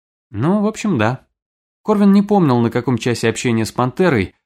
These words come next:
в репликах-строках стали появляться все необходимые знаки препинания. С коллегами-сисадминами приходилось общаться совсем иначе. Даже без переключения клавиатурных регистров, время иногда дороже,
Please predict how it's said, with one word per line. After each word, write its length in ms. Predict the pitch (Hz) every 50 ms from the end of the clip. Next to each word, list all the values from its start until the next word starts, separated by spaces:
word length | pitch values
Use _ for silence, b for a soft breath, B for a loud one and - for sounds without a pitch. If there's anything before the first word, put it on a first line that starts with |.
| -
в 100 | - 92
репликах-строках 960 | 107 156 165 160 147 123 - 139 - - - - 123 127 127 - 165 165 147 -
стали 280 | - - 147 143 139
появляться 680 | - - 131 127 117 127 143 139 135 - - 135 117
все 340 | - - - - - 139 147
необходимые 680 | 147 143 135 123 - - 120 117 113 123 127 123 117
знаки 320 | 107 101 113 117 117 - 101
препинания. 720 | 87 - 110 - 123 117 113 98 87 82 82 85 - _ _ _ _ _ _ _ _ _ _ _ -
С 140 | - -
коллегами-сисадминами 1300 | - - 104 101 95 98 92 85 92 92 90 85 - - 95 - 110 107 113 143 170 170 156 120 95 - b b b b _
приходилось 560 | - 139 - - 143 143 160 165 151 139 -
общаться 580 | 143 - - - 151 147 - - - 143 139 - -
совсем 420 | - - 131 - - - 131 131
иначе. 400 | 127 107 85 - - - - _ _ _ _ _ -
Даже 360 | 87 92 123 147 151 139 151 135
без 200 | 117 131 117 -
переключения 720 | - 117 113 - - 113 107 - - 139 135 131 127 120
клавиатурных 760 | - - 127 123 120 120 120 117 - 127 123 127 120 -
регистров, 580 | 135 147 143 135 127 - 101 - - - - - _ _ _ -
время 380 | 92 90 92 104 110 110 113 110
иногда 280 | 107 107 104 104 110
дороже, 540 | 104 107 117 127 143 120 95 82 85 80